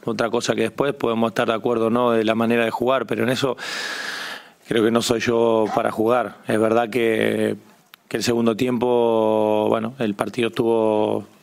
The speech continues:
feo de ver porque, porque no, no, no, no teníamos oportunidad de agarrar contra, el partido estaba bastante cortado, pero bueno, es lícito de, de jugar como, como él quiera.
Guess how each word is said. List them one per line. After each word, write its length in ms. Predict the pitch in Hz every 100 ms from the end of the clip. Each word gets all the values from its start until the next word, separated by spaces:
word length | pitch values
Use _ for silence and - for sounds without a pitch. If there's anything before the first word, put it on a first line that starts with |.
| _ _ _ -
feo 300 | - 123 117
de 100 | 117
ver 260 | 131 120
porque, 460 | 104 117 104 110 110
porque 280 | 101 104 113
no, 120 | 117
no, 160 | 117 113
no, 160 | 113
no 160 | 113 113
teníamos 340 | 123 127 123
oportunidad 520 | 110 117 104 120 127
de 240 | 127 117 117
agarrar 360 | 113 117 120
contra, 340 | 104 147 131 117
el 80 | 107
partido 360 | 110 107 117
estaba 440 | 110 117 113 110 113
bastante 400 | 113 - 117 117
cortado, 480 | 117 101 127 127 - - - -
pero 160 | - 131
bueno, 160 | 120 113
es 80 |
lícito 480 | 113 117 120 104 117
de, 260 | 113 113 113 -
de 120 | 117
jugar 280 | - 117 107
como, 340 | 117 113 107
como 220 | 117 113
él 80 | 110
quiera. 300 | 120 117 95